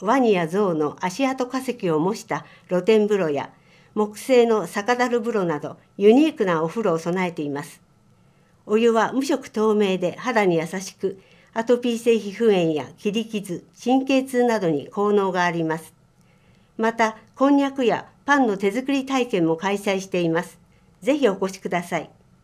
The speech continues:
ところ、伊賀市上阿波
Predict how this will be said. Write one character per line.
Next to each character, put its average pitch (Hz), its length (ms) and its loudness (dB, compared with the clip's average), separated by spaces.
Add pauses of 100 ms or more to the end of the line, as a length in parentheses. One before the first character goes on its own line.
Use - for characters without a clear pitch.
(600)
と 220 120 -4
こ 226 180 2
ろ、 214 260 -2 (300)
伊 214 160 -6
賀 277 160 0
市 175 300 -10 (220)
上 254 340 2
阿 247 120 2
波 220 240 -2